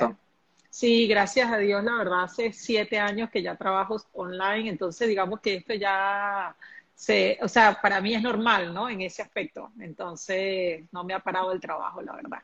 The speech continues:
Speaker 2: en eso sí.
Speaker 1: Qué
Speaker 2: ¿Y tú
Speaker 1: bueno,
Speaker 2: cómo has
Speaker 1: Yuli.
Speaker 2: andado? Que te vi viajando por ahí.
Speaker 1: Sí, fui para Colombia.
Speaker 2: Qué
Speaker 1: Andaba en
Speaker 2: chévere.
Speaker 1: Colombia.
Speaker 2: Cerquita,
Speaker 1: De
Speaker 2: voy a prender
Speaker 1: vacaciones.
Speaker 2: una luz por aquí para que se vea más clarito. Ok.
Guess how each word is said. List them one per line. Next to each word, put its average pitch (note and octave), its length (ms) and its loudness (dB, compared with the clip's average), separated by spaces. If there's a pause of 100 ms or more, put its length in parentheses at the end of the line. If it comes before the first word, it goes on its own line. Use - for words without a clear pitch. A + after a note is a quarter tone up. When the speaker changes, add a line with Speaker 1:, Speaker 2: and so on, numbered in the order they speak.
Speaker 2:
en A3+ 120 -14
eso F3 220 -16
sí. - 160 -14 (360)
Speaker 1:
Qué - 60 -2
Speaker 2:
¿Y B2 40 4
tú - 20 6
Speaker 1:
bueno, C3 320 10
Speaker 2:
cómo C3+ 200 12
has C#3+ 120 10
Speaker 1:
Yuli. - 20 12
Speaker 2:
andado? A#3 580 4
Que G#3+ 120 -2
te G#3 100 -4
vi G3+ 140 0
viajando A3 580 0
por G#3 140 -4
ahí. G#3+ 400 0 (880)
Speaker 1:
Sí, D3+ 440 8
fui D3 140 8
para D3 220 8
Colombia. C3 720 8 (500)
Speaker 2:
Qué G#3 160 -4 (120)
Speaker 1:
Andaba B2+ 300 8
en - 60 0
Speaker 2:
chévere. - 20 -6
Speaker 1:
Colombia. B2+ 480 4 (340)
Speaker 2:
Cerquita, F#3 600 6
Speaker 1:
De G3+ 60 6
Speaker 2:
voy G3 100 4
a - 40 -8
prender B3 260 2
Speaker 1:
vacaciones. G#3 120 4
Speaker 2:
una A3+ 140 2
luz A3 220 0
por A3 100 -4
aquí F#3+ 200 -4
para F#3 160 -6
que G3+ 120 -8
se - 140 -10
vea - 160 -8
más G3 280 -6
clarito. - 380 -8 (160)
Ok. - 220 -8